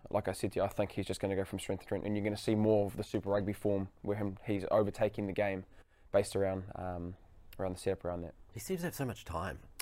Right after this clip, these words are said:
Speaker 1: Yep.
Speaker 2: Uh, it's, it's like watching a really great batsman,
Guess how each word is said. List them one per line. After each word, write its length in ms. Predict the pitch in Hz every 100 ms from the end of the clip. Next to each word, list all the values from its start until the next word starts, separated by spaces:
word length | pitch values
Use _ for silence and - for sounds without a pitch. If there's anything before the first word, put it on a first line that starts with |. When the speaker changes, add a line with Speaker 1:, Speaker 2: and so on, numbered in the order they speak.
| - - - - - - - - - -
Speaker 1:
Yep. 140 | 104 - - - - -
Speaker 2:
Uh, 60 | 117
it's, 180 | 110 117
it's 180 | - -
like 220 | 139 139
watching 320 | 131 123 113
a 40 | 98
really 300 | 95 98 92
great 260 | 101 87
batsman, 360 | 98 87 -